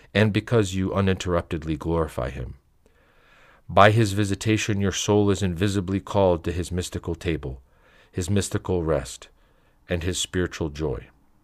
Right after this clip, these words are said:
On the holy and divine day when you receive a visitation, your soul rejoices, mystically dances, and noetically rejoices together with the noetic spirits.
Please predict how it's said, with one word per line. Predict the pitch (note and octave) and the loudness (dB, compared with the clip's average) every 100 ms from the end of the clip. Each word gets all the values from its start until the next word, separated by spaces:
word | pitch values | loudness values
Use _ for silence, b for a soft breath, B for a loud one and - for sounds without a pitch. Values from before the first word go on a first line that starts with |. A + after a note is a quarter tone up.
| _ _ _ _ _ _ _ _ _ B B B B | _ _ _ _ _ _ _ _ _ B B B B
On | G2+ G#2 | 2 4
the | G#2 | 6
holy | A#2 A#2 | 6 6
and | A2 | 4
divine | G2+ F#2+ G#2 F#2+ | 4 4 4 4
day | F2 F#2 G2 | 4 4 4
when | F#2 | 0
you | F2+ | -2
receive | E2+ D#2 - F#2+ | -4 -2 0 2
a | F2 | 2
visitation, | E2 E2+ E2 - E2+ - F2+ E2+ b b b _ | 0 -4 -4 -2 -2 -2 -4 -4 b b b _
your | G#2 G#2+ | 4 4
soul | - - G#2 F#2 | 4 6 6 4
rejoices, | F2 D#2+ F2+ E2+ - A#1+ - - - | 0 -2 0 0 -2 -10 -12 -16 -8
mystically | G#2+ G#2+ - G2+ - F2 | 0 0 0 -4 -4 -2
dances, | E2+ E2+ D#2+ - D#2 - b b b - | 0 -2 -2 -4 -6 -8 b b b -2
and | F#2+ | 2
noetically | F#2+ G2 G2+ - F#2+ | 4 6 4 0 -2
rejoices | E2 E2+ F2 E2 - D#2+ D2 | 0 -2 2 0 0 -6 -6
together | - D2+ G2 F2+ | -4 2 2 2
with | E2 D2+ | -2 -4
the | - | -6
noetic | D2 D#2 D2+ D2 C#2+ - | -4 -2 -4 -6 -10 -18
spirits. | - - F2+ D2+ - - | -16 -4 -2 -2 -6 -16